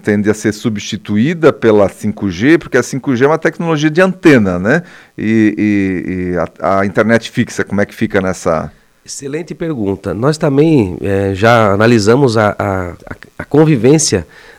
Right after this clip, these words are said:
Speaker 2: dessas duas tecnologias e a gente acredita que ela vai permanecer a fibra ótica como principal meio de comunicação aí, de telecomunicações no país e no mundo todo, não vai ser substituída por nenhuma tecnologia. Por quê? Como eu te falei, o alcance do cinco G ele é menor,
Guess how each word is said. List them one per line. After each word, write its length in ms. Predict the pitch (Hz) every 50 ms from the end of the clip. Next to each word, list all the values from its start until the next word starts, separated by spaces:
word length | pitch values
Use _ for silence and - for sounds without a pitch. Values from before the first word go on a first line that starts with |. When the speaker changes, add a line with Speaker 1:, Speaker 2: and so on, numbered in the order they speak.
| _ -
Speaker 2:
dessas 320 | 110 123 - - 123 110
duas 180 | 107 127 123 -
tecnologias 760 | - 117 110 - 113 110 104 101 98 95 110 131 143 127 120
e 40 | 123
a 40 |
gente 200 | 110 127 131 127
acredita 540 | 131 120 - 123 110 113 127 123 135 123 117 - - - - - _ -
que 100 | - 127
ela 140 | 127 123
vai 180 | 110 110 120 123
permanecer 560 | - 131 113 113 117 113 110 107 - - 123 110
a 40 |
fibra 280 | - - 127 107 107 104
ótica 640 | 104 110 117 110 - - - 113 107 104 98 87 78 - _ -
como 220 | 117 110 113 104
principal 680 | - - 135 160 147 - 131 104 - - 120 120 117 104
meio 240 | 107 123 139 135 120
de 80 | 107 113
comunicação 760 | - 113 110 113 110 - 107 101 - - - 113 120 117 110
aí, 240 | 104 107 113 107 107 - - - _ _ _
de 120 | - - 98
telecomunicações 880 | - - 123 123 131 127 - 113 117 113 - 104 101 - - 117 117 117
no 100 | 113 107
país 380 | - 107 98 98 113 123 117 104
e 40 | 110
no 80 | 104
mundo 300 | 104 107 120 131 127 113
todo, 280 | - - 113 117 110 110
não 180 | 113 131 151 135
vai 160 | 135 127 123
ser 320 | - - 120 113 113 113 - - - - - - -
substituída 640 | - - 131 120 - - 117 - - 113 113 113 110
por 160 | - 113 104
nenhuma 260 | 107 107 113 117 117
tecnologia. 520 | 113 - 113 - 120 120 123 123 107 101 -
Por 160 | - 113 -
quê? 200 | - 113 92 - - - - - -
Como 140 | - 131 156
eu 40 | 151
te 100 | - -
falei, 280 | - 120 117 123 131 131
o 60 | 123
alcance 320 | 113 113 - 131 127 113 -
do 80 | 101
cinco 280 | - - 117 107 - 113
G 140 | 101 113 117
ele 160 | 110 110 110
é 60 | 107
menor, 440 | 110 120 123 123 113 107 110 135